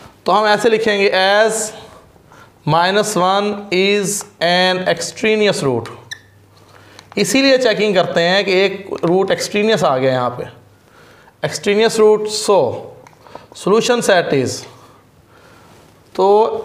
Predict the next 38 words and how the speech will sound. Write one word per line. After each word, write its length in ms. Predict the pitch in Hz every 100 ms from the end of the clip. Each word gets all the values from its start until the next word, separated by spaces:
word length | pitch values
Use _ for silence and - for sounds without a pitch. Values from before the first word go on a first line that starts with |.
| -
checking 320 | 208 208 262
की 220 | 254 247 285
extraneous 720 | - 214 - - 247 262 -
roots 200 | 220 214
के 80 | 214
लिए 100 | 185
जाती 300 | 156 160 147
है 80 |
कि 120 | 139 170
कोई 240 | 190 196
root 240 | 185 196
extraneous 580 | 185 175 - 208 220 214
ना 80 | 165
हो। 340 | 127 113 110 - - -
तो 60 |
ये 160 | 170 214
हमारा 420 | 214 202 208 208
minus 400 | 165 170 190 208
one 140 | 208 202
extraneous 540 | 190 - 202 240 254
root 160 | 233 226
हुआ 420 | 214 190 165 - - - -
और 120 | 180
जो 100 | 175
असल 300 | 247 - 294
root 280 | 233 226 220
है 80 | 214
हमारा, 420 | 196 185 180 170
जिसने 340 | 165 175 196
equation 280 | 180 180 -
को 100 | 175
satisfy 560 | - 185 233 226 220 190
किया, 300 | 180 175 156 156 - - -
वो 160 | 170 202
था 240 | 180 160
फ़ाइव 720 | 156 156 165 160 170 175 180
बाई 560 | 151 131 139 139 139 139
सिक्सटी। 560 | 135 135 - - -